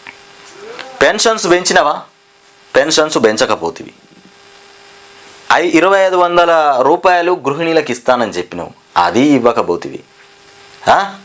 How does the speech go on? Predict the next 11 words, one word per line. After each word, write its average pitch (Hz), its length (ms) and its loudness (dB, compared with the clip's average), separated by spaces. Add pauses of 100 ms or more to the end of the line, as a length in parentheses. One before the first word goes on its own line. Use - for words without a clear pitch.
(880)
కేసీఆర్ 180 520 2
కిట్ 180 280 0
రద్దయిపోయా, 107 680 0 (580)
రైతు 175 300 2
బంధు 170 280 2
వెయ్యకపోతివి, 113 840 0 (640)
కళ్యాణ 180 400 2
లక్ష్మి 175 400 0
ఎక్కడొస్తుందో 147 680 0
ఏమో 120 240 2
తెలియదు. - 400 -2